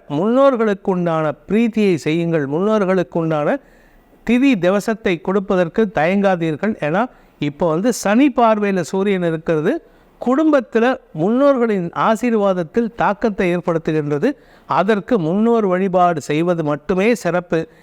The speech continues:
இந்த முன்னோர் வழிபாடுல சிக்கல் வராம இருக்கணும், இல்ல முன்னோர்களின் ஆசீர்வாதம் கிடைக்கணும், என்ன அப்படின்னு கேட்டா,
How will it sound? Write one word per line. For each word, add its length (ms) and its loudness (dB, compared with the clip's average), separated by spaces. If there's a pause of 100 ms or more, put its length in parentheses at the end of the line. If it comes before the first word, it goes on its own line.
(120)
இந்த 200 -2
முன்னோர் 460 2
வழிபாடுல 600 0
சிக்கல் 460 -2
வராம 420 2
இருக்கணும், 420 -2
இல்ல 200 0
முன்னோர்களின் 920 -2 (280)
ஆசீர்வாதம் 800 0
கிடைக்கணும், 440 0
என்ன 280 0
அப்படின்னு 220 -2
கேட்டா, 380 0